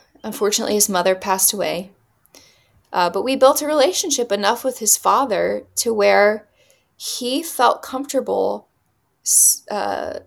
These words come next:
terminating his own rights, because he knew that we weren't gonna go anywhere. Like, we weren't going to, he's currently incarcerated, but we send him pictures until our son is old enough to say,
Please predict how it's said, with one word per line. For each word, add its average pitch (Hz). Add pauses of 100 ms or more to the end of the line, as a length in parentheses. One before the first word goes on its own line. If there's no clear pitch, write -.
(680)
terminating 226
his 214
own 185
rights, - (640)
because 233
he 247
knew 220
that 214
we 208
weren't 208
gonna 196
go 196
anywhere. 165
Like, 202
we 214
weren't 208
going 202
to, 196 (1160)
he's 220 (200)
currently 247
incarcerated, 233 (640)
but 214
we 240
send 220
him 277 (580)
pictures 269
until 247
our 254
son 262
is 240
old 220
enough 208
to -
say, 202